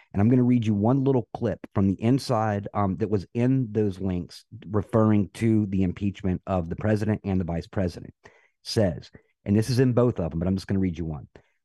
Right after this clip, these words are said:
"Impeaching Kamala Devi Harris, Vice President of the United States, for high crimes and misdemeanors of betrayal of the public trust.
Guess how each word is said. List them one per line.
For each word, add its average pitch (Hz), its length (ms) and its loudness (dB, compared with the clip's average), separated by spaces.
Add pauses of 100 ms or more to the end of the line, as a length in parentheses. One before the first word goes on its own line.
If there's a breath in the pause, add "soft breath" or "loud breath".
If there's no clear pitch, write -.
(120)
"Impeaching 120 520 2
Kamala 117 400 4
Devi 95 300 2
Harris, 107 400 0
Vice 95 340 -2
President 113 460 0
of 95 80 -6
the 92 60 -4
United 95 420 0
States, 90 400 -4
for 78 140 -4
high 110 300 0
crimes 113 540 2
and 90 160 0
misdemeanors 107 840 2
of 87 120 -6
betrayal 107 640 0
of 92 140 -4
the 85 80 -2
public 90 420 -4
trust. - 520 -4